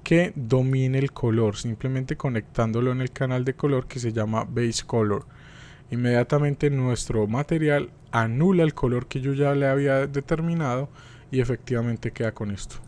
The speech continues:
Seguramente esto lo vamos a dominar más adelante, eh, con mucha más propiedad.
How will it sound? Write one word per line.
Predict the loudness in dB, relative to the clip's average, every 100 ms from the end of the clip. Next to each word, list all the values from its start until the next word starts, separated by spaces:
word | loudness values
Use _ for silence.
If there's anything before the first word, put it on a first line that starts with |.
| -18 -20 -14
Seguramente | -6 0 0 0 0 -2
esto | 2 2
lo |
vamos | 4 2 0
a |
dominar | 0 0 0 0 -2 -6 -20 -18 -6
más | 0 2 4
adelante, | 4 2 0 -2 -4 0
eh, | 0 2 2 2 2 0 -4 -8 -14 -20 -20 -20 -20 -20 -20 -2
con | 0
mucha | 0 0 0
más | 0 0
propiedad. | 2 2 2 2 2